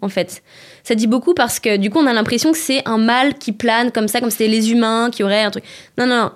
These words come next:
Il y a des gens qui ont pris des décisions qui nous ont amenés là où on est. Ils sont pas si nombreux que ça. Il y a vraiment des gens qui ont décidé de, pour faire du profit,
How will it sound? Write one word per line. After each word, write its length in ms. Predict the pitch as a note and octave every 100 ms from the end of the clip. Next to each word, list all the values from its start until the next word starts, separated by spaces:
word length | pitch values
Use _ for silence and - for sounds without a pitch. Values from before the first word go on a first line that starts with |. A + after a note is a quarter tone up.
| -
Il 40 |
y 20 |
a 40 | F#3+
des 120 | F#3+
gens 120 | A#3+
qui 80 | D4
ont 20 |
pris 160 | - B3+
des 80 |
décisions 440 | A#3 A#3 A#3+ A3+ C#4 - - -
qui 120 | B3
nous 160 | A#3 A3+
ont 40 |
amenés 240 | A3+ A#3
là 140 | A#3+ A3+
où 40 |
on 120 | G#3
est. 140 | F#3 G3 _ _ _ -
Ils 100 | A3
sont 120 | A#3
pas 160 | A#3+ B3+
si 200 | - A3+
nombreux 320 | G#3 G3+ G3+
que 60 |
ça. 180 | - F#3+ -
Il 40 | -
y 40 |
a 60 | G3+
vraiment 480 | G#3 A#3+ A#3+ C4+ F4+
des 160 | G#3
gens 140 | G#3+ C#4
qui 100 | B3+
ont 80 |
décidé 540 | G#3 A#3+ - A#3 G#3+ D4 - _
de, 240 | G3 G3+ G3
pour 300 | - - C4+
faire 160 | D4+
du 100 | C4+
profit, 460 | A#3 B3 A#3+ B3+ F4